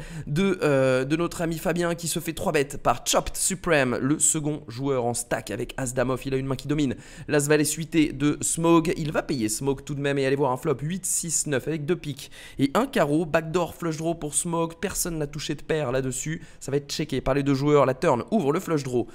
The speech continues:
de Fabien qui va miser la moitié du pot et ça suffira bien sûr sur une texture aussi riche à faire fold as dame off sans redraw. Chopped Supreme qui ne va pas aller chercher un hero call compliqué à la river dans un pot qui serait pot size bet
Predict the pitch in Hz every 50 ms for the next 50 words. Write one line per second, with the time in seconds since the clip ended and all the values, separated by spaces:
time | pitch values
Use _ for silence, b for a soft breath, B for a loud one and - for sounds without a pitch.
0 | B B B B 139 160 208 208 - - - - 160 147 151 156 156 151 151 -
1 | - 147 127 127 139 135 - - 135 131 151 160 170 156 147 156 135 B B B
2 | B B - 135 170 220 214 196 185 - 170 135 143 143 - - 156 147 - -
3 | - - 120 - - 151 - - - 127 117 110 110 123 117 107 - 110 98 -
4 | - 120 113 117 127 123 - - - 147 135 135 - - 135 127 135 135 - 139
5 | - 131 117 - - - 143 127 123 113 - - 135 131 135 135 135 131 139 139
6 | 135 - - - - - 147 147 - - 123 113 110 139 143 127 123 143 151 -
7 | B B B B B B B B - 165 160 - - - - - 165 - 175 170
8 | 165 - 143 131 135 135 - 180 175 170 - - 170 - - 190 160 160 165 160
9 | 165 165 160 180 156 151 - 185 180 - 190 180 - 185 175 175 170 170 170 165
10 | 165 160 156 151 156 170 147 180 160 160 156 - - 160 - 160 143 - 143 131
11 | 120 127 131 135